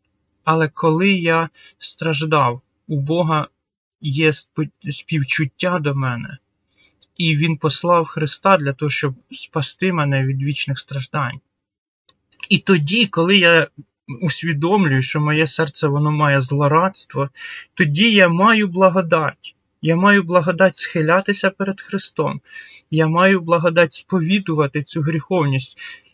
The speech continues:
і просить Його про те, щоб Він зробив моє серце милосердним. І Він робить моє серце милосердним. І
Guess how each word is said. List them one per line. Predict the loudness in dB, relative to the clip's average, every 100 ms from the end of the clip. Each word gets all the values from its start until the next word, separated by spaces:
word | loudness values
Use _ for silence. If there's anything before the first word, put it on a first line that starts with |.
| _
і | -4
просить | -2 -2 -2 0 -2 0
Його | 0 0 0
про | 0
те, | -2 -2
щоб | -2 -2 -4
Він | -4 0 2 0
зробив | -2 -4 -2 -2
моє | 0 -2 -2
серце | -4 -6 -8 -8
милосердним. | -4 -4 -4 -4 -6 -8 -10 -16 -18 _ _ _ _
І | -4 -2
Він | 0 0
робить | 0 -2 -4
моє | -4 -4 -4
серце | -8 -12 -8
милосердним. | -4 -4 -4 -6 -10 -10 -16 -18 _ _ _ -14
І | -4 -2 -2